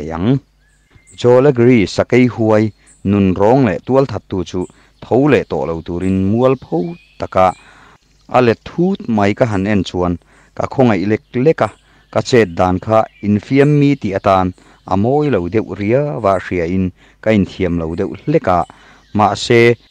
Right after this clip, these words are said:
nu nau poi sei lo, nun na, alak dan te, pui thiam putar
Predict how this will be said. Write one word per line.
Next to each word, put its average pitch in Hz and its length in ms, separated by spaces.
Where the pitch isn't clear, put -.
nu 101 140
nau 143 200
poi 147 200
sei 107 280
lo, 101 120
nun 90 340
na, 104 100
alak 117 280
dan 82 280
te, 117 80
pui 135 160
thiam 95 360
putar 117 320